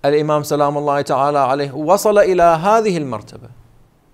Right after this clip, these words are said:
إلى التسليم لله سبحانه وتعالى: "إلهي، تركت الخلق طرا في هواك،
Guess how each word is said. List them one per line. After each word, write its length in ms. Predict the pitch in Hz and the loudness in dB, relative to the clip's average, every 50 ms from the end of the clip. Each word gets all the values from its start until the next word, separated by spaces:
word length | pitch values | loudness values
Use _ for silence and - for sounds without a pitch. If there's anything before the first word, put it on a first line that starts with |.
| _ _ _ _ _ _ _ _ _ _ _ _ _ _ _ _ _ _ _ _ _ _ _ _ _ _ _ _ _ _ _ - | _ _ _ _ _ _ _ _ _ _ _ _ _ _ _ _ _ _ _ _ _ _ _ _ _ _ _ _ _ _ _ -4
إلى 120 | 156 156 | -2 -2
التسليم 640 | 156 160 160 - 170 160 - - 180 190 196 196 190 | -2 -4 -2 -4 -4 -4 -4 -4 -2 0 0 0 0
لله 440 | 180 175 170 160 160 175 185 190 185 | -2 -2 -2 -2 0 0 0 0 0
سبحانه 640 | 180 - 170 131 - 160 160 165 165 160 156 143 139 | -2 -4 -10 -8 -4 0 0 0 0 0 -2 -4 -4
وتعالى: 640 | 135 131 127 - 139 110 117 117 107 104 104 104 - - _ _ _ _ _ _ _ _ _ _ _ _ - _ _ _ - | -4 -4 -4 -4 -4 -4 -4 -4 -6 -8 -10 -14 -20 -20 _ _ _ _ _ _ _ _ _ _ _ _ -20 _ _ _ -10
"إلهي، 340 | 120 127 143 160 165 170 160 | -6 -4 -2 -2 -2 -4 -4
تركت 320 | 165 147 147 156 - - | -4 -4 -4 -4 -6 -8
الخلق 400 | 170 151 - - 165 170 170 - | -8 -8 -8 -8 -10 -8 -6 -6
طرا 400 | 156 - 196 214 214 214 202 190 | -6 -4 -4 -4 -2 -4 -4 -6
في 240 | 180 - 170 147 139 | -6 -10 -10 -10 -8
هواك، 420 | 131 120 117 110 107 - - - | -8 -10 -10 -10 -12 -14 -16 -20